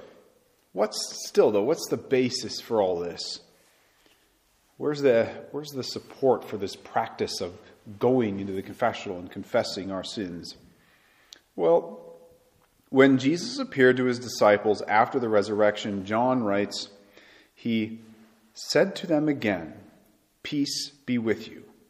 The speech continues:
As the Father has sent me, so I send you."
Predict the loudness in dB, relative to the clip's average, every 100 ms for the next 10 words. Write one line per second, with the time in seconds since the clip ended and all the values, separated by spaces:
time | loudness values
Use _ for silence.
0 | _ _ _ _ -2 -2 0 0 4 4
1 | 4 0 -2 -4 0 0 0 -4 -4 -2
2 | -2 -6 -16 -20 _ _ _ _ _ _
3 | _ 0 2 4 6 6 6 2 -6 -12
4 | -10 -4 -2 0 -2 -2 -2 -2 -4